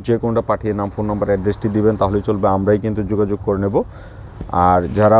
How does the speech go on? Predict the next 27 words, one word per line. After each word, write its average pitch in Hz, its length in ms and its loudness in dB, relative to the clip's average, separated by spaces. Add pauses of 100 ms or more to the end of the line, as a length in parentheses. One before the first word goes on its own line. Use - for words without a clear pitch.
(100)
হোলসেলে 120 400 2
নেবেন, 127 260 -2
অবশ্যই 113 340 -2
সেট 113 320 0
ধরে 107 160 2
নিলে 113 220 0
কিন্তু 110 260 -2
হোলসেল 98 240 -2
প্রাইসটা 98 280 0
পাবেন। 90 320 -2 (600)
এই 98 140 2
যে 90 100 0
দেখেন, - 300 -8 (280)
এটার 95 240 2
একটা 92 120 2
কালার, 101 300 -2 (520)
খুবই 107 240 -2
সুন্দর 104 560 0
একটা 101 220 -8
কালার 92 200 2
কম্বিনেশনের 95 680 0
মধ্যে 92 180 2
কিন্তু 90 180 0
রয়েছে। 87 440 0 (1080)
এই 98 220 0
যে - 160 -6
দেখেন, - 340 -10